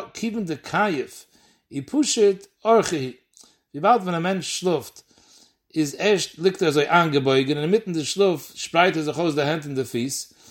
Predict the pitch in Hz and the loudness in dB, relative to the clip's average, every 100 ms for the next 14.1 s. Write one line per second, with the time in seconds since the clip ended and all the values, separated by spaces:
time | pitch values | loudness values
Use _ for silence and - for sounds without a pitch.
0 | - _ - 143 139 196 190 165 151 151 | -20 _ -8 -4 2 2 2 -4 -4 2
1 | 196 175 165 151 170 170 156 143 - 147 | 2 2 -2 -2 -2 0 2 2 -2 -2
2 | 175 170 156 147 131 147 127 113 - 160 | -2 -2 -4 -6 -6 0 2 2 -2 -8
3 | 180 185 254 247 214 190 185 - 220 208 | -6 -6 0 2 2 0 -6 2 4 6
4 | 180 175 - - _ _ 143 160 165 - | 4 0 -14 -20 _ _ 2 4 4 4
5 | 147 135 120 110 80 - - _ _ _ | 0 2 2 0 -2 -14 -20 _ _ _
6 | _ _ _ - 226 202 170 185 160 131 | _ _ _ -2 -2 -2 -4 -4 -4 -4
7 | 120 165 208 151 151 - _ _ _ _ | -2 0 0 0 -4 -6 _ _ _ _
8 | _ _ _ _ - 113 104 175 170 127 | _ _ _ _ -8 -6 0 2 2 -2
9 | 175 156 151 - _ _ _ _ _ - | 2 4 2 -2 _ _ _ _ _ -4
10 | 131 117 156 226 - 165 151 156 160 151 | -2 -2 -2 -2 -2 -2 -2 -4 -6 -6
11 | 131 156 190 226 - 156 170 202 170 160 | -6 -4 0 -2 -2 -2 2 2 0 -4
12 | 180 160 143 143 143 196 180 160 147 - | -6 -6 -4 -2 0 2 2 0 -2 -6
13 | - 202 160 156 156 147 143 - 190 175 | -2 -2 -2 0 2 2 -2 2 4 4
14 | 156 | 0